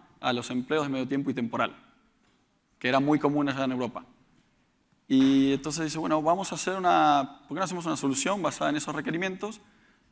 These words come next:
Este, basada en la geolocalización y en el uso del video". Eh, le dijeron, "Muy buen proyecto", le pagaron cinco mil libras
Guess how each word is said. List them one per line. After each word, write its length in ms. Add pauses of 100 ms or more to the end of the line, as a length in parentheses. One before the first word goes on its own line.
(140)
Este, 280
basada 760
en 540
la 100
geolocalización 1000
y 160
en 100
el 80
uso 160
del 80
video". 400 (1080)
Eh, 360 (540)
le 120
dijeron, 200
"Muy 80
buen 120
proyecto", 420
le 120
pagaron 480
cinco 240
mil 340
libras 480